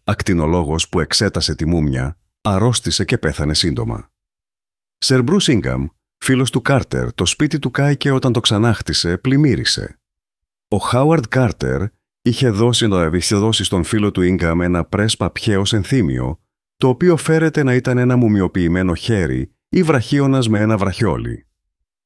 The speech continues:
Αμέσως μετά την απόκτηση αυτού του ασυνήθιστου δώρου,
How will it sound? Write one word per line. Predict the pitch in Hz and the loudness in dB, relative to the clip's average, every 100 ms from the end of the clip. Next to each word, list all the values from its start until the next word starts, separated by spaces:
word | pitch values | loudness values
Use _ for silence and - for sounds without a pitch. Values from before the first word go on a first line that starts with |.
| _ _ - | _ _ -2
Αμέσως | 139 214 226 185 | 2 2 2 0
μετά | 170 175 | 0 0
την | 165 151 | 0 0
απόκτηση | 123 139 - 101 87 | 0 -4 -2 -2 -2
αυτού | 76 - 127 | -2 -2 -2
του | 123 120 117 _ _ _ _ _ | 0 0 -2 _ _ _ _ _
ασυνήθιστου | 127 123 135 156 196 90 - 78 | 0 0 2 2 2 -2 -4 -2
δώρου, | 113 147 165 | 0 0 0